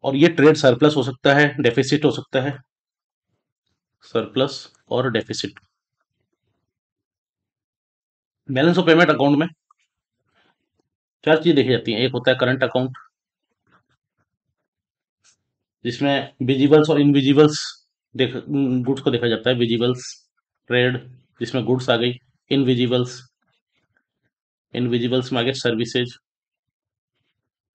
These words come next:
इनकम ट्रांसफर्स। दूसरा है कैपिटल अकाउंट, जिसमें देखा जाता है प्राइवेट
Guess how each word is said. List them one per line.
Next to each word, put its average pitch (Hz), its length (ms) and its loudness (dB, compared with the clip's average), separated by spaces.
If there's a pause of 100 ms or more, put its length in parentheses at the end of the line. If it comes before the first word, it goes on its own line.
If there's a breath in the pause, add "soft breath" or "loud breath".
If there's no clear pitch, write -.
(340)
इनकम 123 420 -2 (560)
ट्रांसफर्स। 117 640 -4 (840 soft breath)
दूसरा 165 300 2
है 170 100 4
कैपिटल 127 420 -2
अकाउंट, 117 340 -8 (4000)
जिसमें 127 260 0
देखा 139 180 2
जाता 131 220 2
है 151 140 6
प्राइवेट 131 460 2